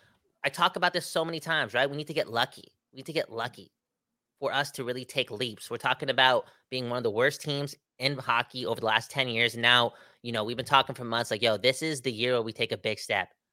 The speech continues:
It's an outlier season. N-, not an outlier season, but it's an anomaly that starts the chain of reaction, like, confidence. Everything is going the Canucks' way after the season. <laughs> Uh, one thing that can make that a lot easier for a guy like Podkolzin making less than a million dollars is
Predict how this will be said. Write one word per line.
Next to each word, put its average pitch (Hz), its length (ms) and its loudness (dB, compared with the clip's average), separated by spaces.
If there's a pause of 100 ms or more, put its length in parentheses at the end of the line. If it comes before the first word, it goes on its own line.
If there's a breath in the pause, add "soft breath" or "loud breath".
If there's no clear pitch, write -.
(120)
It's 120 160 -8
an - 80 -6
outlier 127 460 4
season. 143 520 -6
N-, 156 80 0
not 175 140 4
an 165 100 0
outlier 135 320 6
season, 131 360 -4
but 139 120 2
it's 131 80 -2
an 135 80 -4
anomaly 117 580 0 (160 soft breath)
that 117 140 -2
starts 131 340 0
the 123 100 -4
chain 120 400 -2
of 107 140 -8
reaction, 107 460 0
like, 95 140 -10
confidence. 131 600 -2 (200)
Everything 131 380 -2
is 113 80 -4
going 120 180 -4
the 123 60 -8
Canucks' - 340 -2
way 113 140 2
after 110 260 2
the 110 120 -6
season. 147 480 -4
<laughs> - 40 -20 (280 soft breath)
Uh, 151 220 -2 (600)
one 131 360 -2
thing 165 160 -2
that 151 160 0
can 147 80 -4
make 139 160 -2
that 139 100 4
a 123 40 2
lot 123 240 2
easier 127 280 -4
for 147 100 -6
a - 20 -8
guy 117 160 0
like 127 180 -2
Podkolzin 170 600 0
making 135 260 -4
less 127 160 -4
than 131 100 -6
a 117 60 -2
million 123 340 -2
dollars 127 500 8 (440 soft breath)
is 123 480 2